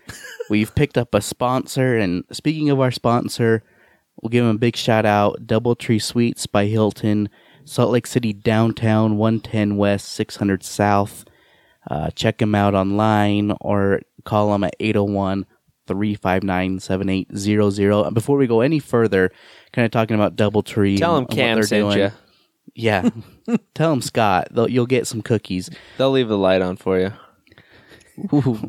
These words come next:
Speaker 1: Wrong brand.
Speaker 2: wrong brand. <laughs> We are doing a bracket tournament right now on E S P N. Uh, we sent the link on Twitter and on our Facebook page.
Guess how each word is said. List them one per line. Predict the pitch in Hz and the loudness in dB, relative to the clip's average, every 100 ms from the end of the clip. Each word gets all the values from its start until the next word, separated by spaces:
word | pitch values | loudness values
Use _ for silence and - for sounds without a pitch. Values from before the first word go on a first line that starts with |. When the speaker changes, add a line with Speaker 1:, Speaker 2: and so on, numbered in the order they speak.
| 107 | -2
Speaker 1:
Wrong | 131 135 127 | 0 0 0
brand. | 131 120 110 117 | 2 2 2 0
Speaker 2:
wrong | 127 117 190 | 0 0 0
brand. | 214 247 - | 0 -2 0
<laughs> | 311 _ _ _ _ _ _ - - - _ _ _ _ _ _ _ _ _ - | -2 _ _ _ _ _ _ -20 -20 -20 _ _ _ _ _ _ _ _ _ -2
We | 127 139 | 2 4
are | 160 | 2
doing | 156 147 151 147 | 2 2 4 4
a | 127 113 113 110 - _ _ - - | 4 4 2 0 -6 _ _ -20 -8
bracket | 117 120 120 - 117 - | 0 2 2 0 -2 0
tournament | 120 113 110 107 - | -2 0 0 0 0
right | 107 110 | -2 0
now | 107 104 101 98 101 - _ _ _ _ - | 0 0 0 -2 -4 -10 _ _ _ _ -2
on | 107 107 110 110 110 | 2 2 2 2 0
E | 110 110 | 0 2
S | 113 - | 0 -4
P | - 117 107 | -2 2 2
N. | 98 95 95 101 - - - | 2 2 -2 -4 -10 -20 -8
Uh, | 95 92 92 | -4 -2 -4
we | 101 | -2
sent | - 120 104 | 0 0 2
the | 113 | 2
link | 113 107 - | 2 0 -4
on | 117 104 101 | 0 2 0
Twitter | 101 - 123 113 110 104 104 | -2 -4 0 2 4 4 4
and | 104 107 | 2 2
on | 104 | 2
our | 101 | 2
Facebook | - 104 - 104 - | 2 0 0 -6 -4
page. | 107 98 98 | 0 0 0